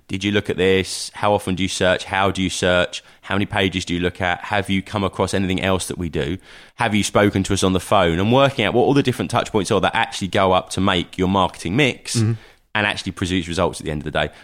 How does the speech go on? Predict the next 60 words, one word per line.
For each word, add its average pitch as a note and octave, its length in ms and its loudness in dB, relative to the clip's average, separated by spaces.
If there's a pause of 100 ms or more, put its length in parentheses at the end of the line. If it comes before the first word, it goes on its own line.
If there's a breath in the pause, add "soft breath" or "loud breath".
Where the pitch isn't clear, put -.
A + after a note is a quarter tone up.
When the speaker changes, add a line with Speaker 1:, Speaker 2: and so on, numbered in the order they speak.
Speaker 1:
Because B2 140 0
otherwise G#2 360 4
it's D2+ 100 -6
too A#2 140 2
easy F#2+ 180 2
just F#2+ 180 -2
to G2+ 60 -4
switch - 320 -2
a - 20 -4
channel F#2 320 0
off, D2+ 160 0
assume F#2+ 240 2
it's D#2+ 120 -4
no E2 160 2
good, D2+ 300 0 (440 soft breath)
and F2+ 220 0
it's, - 460 -8
it, F2 140 -12
it, F2+ 120 -8
it, - 240 -10
that - 120 -2
is F#2 160 -2
not G2 180 0
the E2+ 80 -2
reality. D#2+ 500 -2 (160)
And F#2 100 0
Speaker 2:
Mm. G#2 40 4
Speaker 1:
I, G#2+ 40 4 (120)
and A2 100 4
I A#2+ 60 4
remember G#2 340 2
just, - 380 -4
I F#2 40 0
mean, F2+ 100 -2
I'm F#2 100 -2
having G2 220 0
worked D#2 100 0
with G#2 80 -2
you, C3 100 4
Andy, E2 200 0
previously, F2 420 0
just - 380 -8
doing G2+ 280 2
podcasting D#2 640 -2
for F#2+ 100 -4
a - 20 0
long C3+ 280 -2
period A#2 240 2
of F#2+ 80 -2
time F#2 320 2 (340 loud breath)
and G2 80 -6
trying C3 240 2
to - 140 -4
attribute F2 680 -4
the F#2+ 60 -4
business F#2 380 0
directly F2+ 560 0
to F#2+ 100 -6
the F2+ 60 -2
podcast. - 600 -4